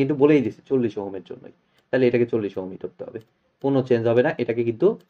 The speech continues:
চল্লিশ ওহমই ধরতে হবে ফিল্ড রেজিস্ট্যান্স। Then আমার কি আর্মেচার, আর্মেচার রেজিস্ট্যান্সের ভ্যালুটা দিয়ে দিছে, যেটাকে সবসময় আমি বলছি আর্মেচারের, সরি, আর্মেচারের সাথে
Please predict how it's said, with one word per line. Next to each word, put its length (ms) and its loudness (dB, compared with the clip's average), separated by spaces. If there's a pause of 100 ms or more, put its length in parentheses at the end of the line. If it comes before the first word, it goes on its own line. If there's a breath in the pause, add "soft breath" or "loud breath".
(180)
চল্লিশ 420 4
ওহমই 300 0
ধরতে 240 -14
হবে 140 -16 (720)
ফিল্ড 240 0
রেজিস্ট্যান্স। 380 -8 (920)
Then 200 2
আমার 180 4
কি 80 4 (560)
আর্মেচার, 340 -4 (440)
আর্মেচার 320 0
রেজিস্ট্যান্সের 440 0
ভ্যালুটা 340 2
দিয়ে 160 4
দিছে, 160 -6 (100)
যেটাকে 220 0 (100)
সবসময় 380 -2
আমি 180 0
বলছি 140 0 (100)
আর্মেচারের, 380 -4 (1160)
সরি, 260 -6 (1500)
আর্মেচারের 420 2
সাথে 140 0